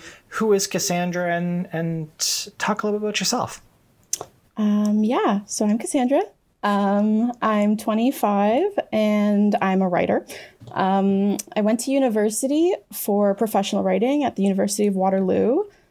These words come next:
Speaker 2: for four years undergrad. Um, the official program name was Rhetoric, Media, and Professional Communications, a big long spiel, but it was just essentially professional writing. And, um, I graduated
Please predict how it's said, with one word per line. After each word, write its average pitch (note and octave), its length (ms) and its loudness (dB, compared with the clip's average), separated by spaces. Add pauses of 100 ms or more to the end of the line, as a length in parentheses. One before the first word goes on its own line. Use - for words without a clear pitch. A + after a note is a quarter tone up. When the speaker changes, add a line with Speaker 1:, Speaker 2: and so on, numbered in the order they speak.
(360)
Speaker 2:
for G3 360 0
four G3+ 240 0
years G3 360 2
undergrad. F#3+ 600 0 (720)
Um, F#3 360 2
the G3+ 80 2
official G3+ 580 0
program F#3+ 580 0
name F#3+ 360 2
was F3+ 200 0
Rhetoric, G3+ 400 2
Media, F#3+ 320 2
and F3+ 120 2
Professional F#3 420 -2
Communications, G3 840 0
a F3 200 0 (460)
big G3+ 180 0
long F3 220 2
spiel, F#3+ 460 0
but G3 340 0 (460)
it F#3+ 100 2
was F#3 140 2
just G#3 240 0
essentially C4+ 500 4
professional B3+ 540 0
writing. F3+ 560 0 (320)
And, G#3 500 2
um, F#3+ 580 0
I A#3+ 120 2
graduated B3 800 4